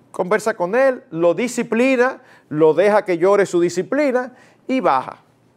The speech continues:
Y yo estoy ahí, yo, yo ya me, me olvidé de eso y regresa él con su hijo y se dirige donde mí. Dice, eh, "Saluda a don Marcos". Y el niño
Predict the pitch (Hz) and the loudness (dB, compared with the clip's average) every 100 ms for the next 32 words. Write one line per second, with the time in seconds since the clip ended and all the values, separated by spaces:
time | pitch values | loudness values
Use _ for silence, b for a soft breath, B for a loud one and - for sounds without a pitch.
0 | _ _ _ _ _ _ _ _ _ _ | _ _ _ _ _ _ _ _ _ _
1 | - 131 135 196 220 277 254 160 175 190 | -10 -8 -2 0 2 2 0 -2 -2 0
2 | 196 226 254 233 247 254 262 269 269 202 | 2 4 2 4 2 4 6 8 8 4
3 | - 185 180 170 208 202 226 226 214 220 | -6 -6 -6 -2 -2 0 0 4 2 2
4 | 202 196 185 143 113 b b b b b | -6 -4 -6 -6 -12 b b b b b
5 | 170 151 185 175 190 214 214 196 156 117 | -4 -2 -2 0 2 2 0 -2 -4 -10
6 | 113 127 - b b _ _ - 143 139 | -14 -20 -20 b b _ _ -4 0 0
7 | - - - 185 175 196 247 233 208 185 | -4 -20 -8 -2 -2 -2 0 2 2 0
8 | 151 135 117 113 - _ _ _ _ _ | -2 -4 -4 -20 -20 _ _ _ _ _
9 | _ _ _ _ b b b _ _ _ | _ _ _ _ b b b _ _ _
10 | 135 143 151 175 180 | -10 -8 -10 -10 -12